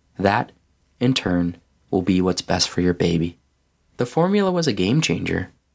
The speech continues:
It really did make things easier. It took a slight burden off of Meredith's tired shoulders, or boobs, I should say. And now that we knew Theo would take a bottle, I could feed him while Meredith tried to get rest, or showered,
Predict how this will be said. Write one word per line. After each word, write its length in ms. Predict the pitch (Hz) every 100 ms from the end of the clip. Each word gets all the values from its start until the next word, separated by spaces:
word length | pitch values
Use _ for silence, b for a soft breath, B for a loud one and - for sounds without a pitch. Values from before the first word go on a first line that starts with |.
| _ -
It 80 | 113
really 380 | 110 117 120
did 200 | 104 98
make 220 | 98 90 -
things 280 | 87 85
easier. 460 | 85 87 80 82 85 _ _ _ _ _ -
It 120 | 110
took 180 | 143 -
a 60 |
slight 480 | - - 90 101 -
burden 280 | 90 90 87
off 160 | 85
of 80 | 82
Meredith's 400 | 85 87 92 87
tired 380 | - 92 90 90
shoulders, 560 | - 78 82 90 - - -
or 160 | 95
boobs, 340 | - - - -
I 60 |
should 220 | - - -
say. 260 | - - - _ _ _ _ _ _ -
And 120 | 101
now 240 | 104 131
that 100 | 131
we 120 | -
knew 220 | 117 101 120
Theo 340 | - 101 113
would 120 | 107
take 200 | - 107
a 40 | 87
bottle, 400 | 92 98 113 - _ _ _ -
I 100 | 120
could 160 | 135 -
feed 260 | - 156
him 220 | 98 82
while 140 | 87 85
Meredith 380 | 98 107 104 -
tried 240 | 95 101
to 60 | 90
get 180 | -
rest, 420 | 87 80 82 - - _ _ _ _
or 80 | 131
showered, 520 | - - 85 87 90